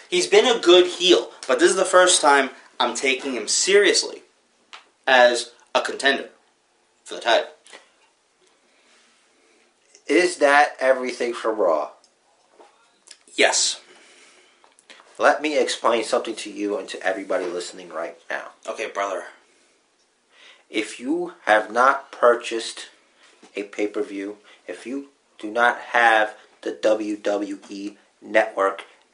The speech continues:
Speaker 2: as of right now, get it now. You owe it to yourselves. You owe it to your future to watch the Royal Rumble in two weeks' time.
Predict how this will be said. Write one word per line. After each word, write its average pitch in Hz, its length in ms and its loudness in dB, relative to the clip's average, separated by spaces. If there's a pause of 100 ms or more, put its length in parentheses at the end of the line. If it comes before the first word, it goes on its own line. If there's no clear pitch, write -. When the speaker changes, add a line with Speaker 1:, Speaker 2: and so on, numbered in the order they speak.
Speaker 2:
as 101 300 2
of - 260 -8
right 101 380 -2 (200)
now, 95 520 2 (1500)
get 143 200 4
it - 340 -6 (340)
now. 101 560 0 (280)
You 110 260 -10
owe 156 260 6
it - 220 -4 (160)
to 143 220 0
yourselves. 139 1160 2 (180)
You 117 220 -8
owe 196 220 6
it - 160 -4 (220)
to 196 400 -6
your 180 240 4 (140)
future - 600 -2 (300)
to - 160 0
watch 135 760 4
the 123 140 2
Royal 131 480 6
Rumble 123 560 0
in 107 180 -8
two 113 400 -4
weeks' - 340 -14
time. - 300 -12